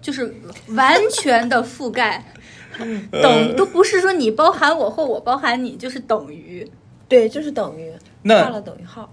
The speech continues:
Speaker 2: 你们在家里干家务吗？
Speaker 1: 这个竹子先说吧。
Speaker 2: <laughs> 怎么着，你不干？
Speaker 1: 是，我确实不干。
Speaker 2: 哦，哦，
Speaker 3: 这我干。
Speaker 2: 不好意思。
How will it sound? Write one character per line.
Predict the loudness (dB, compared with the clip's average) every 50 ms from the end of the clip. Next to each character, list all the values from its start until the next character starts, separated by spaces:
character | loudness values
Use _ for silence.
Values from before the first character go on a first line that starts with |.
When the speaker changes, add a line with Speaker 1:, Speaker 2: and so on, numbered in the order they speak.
| -20
Speaker 2:
你 | -18 -10 -8 -4 -2 0 2
们 | 2 4 4 4 2 0 -4 -8 -10 -14 -14
在 | -4 -2 -2
家 | 2 4 2 2
里 | 2 0 -4 -8 -18 -20 -12 0
干 | 0 0 0
家 | 4 4 4 4 4
务 | 4 0 -2 -6
吗？ | -8 -14 -18 -20 _ _ _ -20 -20 -20 _ -20 -20 -20 _ -20 _ -20 -20 -20 -20 _ _ -20 _ -20 _ _ _ _ -20 _ _ -20
Speaker 1:
这 | _ -16 -14
个 | -14 -14
竹 | -12 -12 -12
子 | -12 -14
先 | -14 -14 -16 -16
说 | -16 -18 -18 -18
吧。 | -18 -20 -20 -20 -20 -20 _ -20 _ _ -20 -20 -20 -20 -20 -20 -20
Speaker 2:
<laughs> | -20 -20 -20 -20 -20 -20 -20 -18 -14 -10 -6 0 0 0 0 2
怎 | 0 0 0
么 | 2 2
着， | 2 2
你 | 2 2 -2
不 | 0 0 2
干？ | 4 4 6 6 6 4 2 -2 -6 -10 -12
Speaker 1:
是， | -14 -16 -20 -18 -12 -8
我 | -4 -4 -4 -4
确 | -4 -6 -6
实 | -6 -6 -10
不 | -12 -12
干。 | -12 -8 0 0
Speaker 2:
哦， | 2 4 4 4 6 6 6 6 4 2 -6 -6 2
哦， | 4 4 6
Speaker 3:
这 | 6 2
我 | 0
干。 |
Speaker 2:
不 |
好 | -2 -2
意 |
思。 | -4 -6 -8 -10